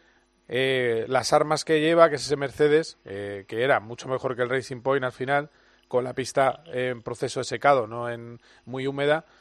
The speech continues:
pues lo que ha hecho es esperar su momento y luego hacer un ritmo brutal para pasar a Checo y luego aguantar con esas ruedas de cincuenta vueltas. Lo que os digo, de Hamilton le, le damos ya por renovado, ¿no? Vamos a dejarnos de historias.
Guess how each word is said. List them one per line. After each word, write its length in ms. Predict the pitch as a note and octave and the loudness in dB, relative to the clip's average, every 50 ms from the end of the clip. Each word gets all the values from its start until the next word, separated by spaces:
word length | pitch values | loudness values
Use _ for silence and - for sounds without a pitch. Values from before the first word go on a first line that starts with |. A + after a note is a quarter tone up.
| _ _ _ | _ _ _
pues 140 | - A#2+ A#2+ | -4 -4 -4
lo 80 | B2 | -2
que 80 | A2+ B2+ | 0 -2
ha 20 | B2+ | -2
hecho 100 | - D3 | 0 -2
es 80 | C3+ | -6
esperar 280 | C#3+ - - C3+ C3 C3+ | -6 -4 0 0 0 0
su 120 | C3 - | 0 -4
momento 360 | D3 C#3 C3 C#3 D3 C#3+ - E3 | -6 -6 -6 -6 -6 -6 -6 -6
y 40 | |
luego 280 | - D3 A2 A#2 B2+ B2+ | -4 -4 -2 0 2 2
hacer 220 | A2+ - - A#2 | 0 0 -4 -10
un 100 | A#2 B2 | -10 -10
ritmo 260 | A#2 A#2+ B2+ B2 B2+ B2 | -10 -10 -8 -6 -6 -6
brutal 340 | A#2+ B2 A#2+ A#2 B2+ C3 | -6 -6 -2 0 0 0
para 200 | C3 D3 C#3 A#2+ | 0 0 -2 -2
pasar 320 | - G2+ - - B2 A#2 A#2+ | -2 -6 -6 -4 -2 0 0
a 300 | A2+ A2+ A2 A2 A2 - | 0 0 -2 -2 -4 -6
Checo 320 | - C#3 B2 - D#3+ D#3+ B2 | -6 -8 -6 -4 -6 -6 -6
y 80 | A#2 | -8
luego 200 | G#2+ G2+ G2+ A#2 | -6 -2 0 0
aguantar 400 | C3 A#2 G#2+ G2 F#2+ - G#2+ A2+ | 0 0 0 -2 -4 -4 -6 -6
con 100 | A2 A2 | -6 -8
esas 160 | G#2+ A2+ G#2+ | -8 -8 -6
ruedas 180 | A2+ A#2 B2 B2 | -4 -4 -4 -6
de 40 | - | -8
cincuenta 260 | A2+ G#2+ A#2 G#2+ A2 | -12 -12 -8 -6 -6
vueltas. 280 | A2+ A#2+ A#2+ C#3+ D3 - - - - - - | -4 -2 -2 -2 -2 -2 -6 -18 -20 -14 -6
Lo 120 | - B2+ C3 | -4 -4 -4
que 80 | B2 | -4
os 60 | B2 | 0
digo, 280 | C3 F3 F#3+ F3 B2 G#2+ A2 | 2 2 4 4 2 2 0
de 140 | A#2+ A#2+ - | -4 -4 -2
Hamilton 480 | - C3 D3 D#3 D3 C#3+ F3 F3+ F3+ - - - - - _ | -4 -4 -4 -4 0 2 2 2 2 -2 -12 -20 -20 -16 _
le, 340 | C3 B2 B2+ B2 C3+ C3 C3 | -4 -2 0 0 0 -2 -4
le 100 | C3+ B2+ | -4 0
damos 240 | C#3 C#3+ D3+ D3 C#3+ | 0 0 0 2 4
ya 140 | D3 D3+ C#3 | 4 4 4
por 160 | - C3 B2 | 4 0 0
renovado, 400 | B2 A#2+ A2 G#2+ A#2+ C3 G#2+ G#2 | 0 -2 0 2 2 2 2 2
¿no? 100 | A#2+ C3 | -2 -6
Vamos 260 | A#2 A2 A2+ A2 - | -8 -8 -10 -8 -6
a 80 | A#2 A2+ | -4 -4
dejarnos 280 | A2 A2 A2+ G#2 G#2 | -4 -4 -8 -8 -8
de 60 | G#2 | -10
historias. 400 | G2+ - - C3+ A2+ F#2 D#2 - | -8 -6 -6 -4 -4 -6 -10 -14